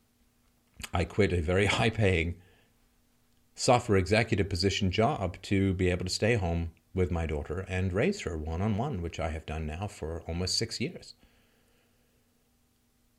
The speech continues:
Maybe I could have gone out and done a hundred speeches a year on peaceful parenting and not been home for my daughter. I am very happy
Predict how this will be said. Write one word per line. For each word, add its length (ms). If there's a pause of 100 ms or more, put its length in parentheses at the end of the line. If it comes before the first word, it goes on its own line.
(1400)
Maybe 300
I 160
could 160
have 120
gone 160
out 300
and 280 (2250)
done 160
a 40
hundred 300
speeches 380
a 40
year 300 (260)
on 140
peaceful 280
parenting 480
and 120
not 240
been 100
home 220
for 100
my 140
daughter. 380 (3500)
I 140
am 240
very 320
happy 540